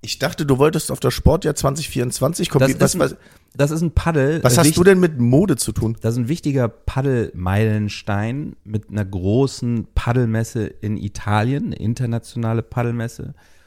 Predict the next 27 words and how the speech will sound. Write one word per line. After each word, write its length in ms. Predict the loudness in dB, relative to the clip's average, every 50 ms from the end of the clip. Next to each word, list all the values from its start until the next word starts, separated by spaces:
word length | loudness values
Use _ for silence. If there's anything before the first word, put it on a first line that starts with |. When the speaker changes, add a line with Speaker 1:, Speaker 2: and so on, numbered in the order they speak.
| _ _ _ _ -12
Speaker 2:
Die 60 | -12
ist 100 | -10 -8
gerade 240 | -6 -6 -6 -6 -8
zu 140 | -10 -10
Ende 280 | -8 -6 -4 -4 -4 -4
gegangen 480 | -4 -4 -2 -2 -2 -2 -2 -4 -4 -6
und 140 | -4 -4
da 80 | -2 -2
gab's 300 | -2 -2 -2 -4 -4 -2
halt, 500 | 0 2 2 2 0 -2 -8 -16 -14 -10
ja, 280 | -8 -6 -4 -2 -4 -4 -6 -12 -20 _ _ _ _
die 120 | -20 -12 -6
ganze 240 | -4 -4 -4 -4
Paddelwelt 580 | -4 -2 0 0 0 0 0 -2 -4 -4 -6 -8
war 100 | -10 -8
da. 280 | -6 -4 -4 -4 -4 -6 -12 -18 _ _ _
So 140 | -10 -8 -6
wie 120 | -4 -4
wir 140 | -4 -4 -2
damals 580 | -2 -2 -2 -2 -4 -4 -6 -8 -12 -14 -12
auf 160 | -10 -10 -10 -8
der 260 | -10 -10 -10 -8 -8
ispo 520 | -10 -10 -10 -12 -10 -8 -6 -6 -6 -8 -8
in 80 | -8 -6
München 280 | -6 -6 -6 -4 -4
gedacht 360 | -4 -4 -4 -4 -6 -6 -6
haben: 280 | -6 -6 -4 -6 -6 -10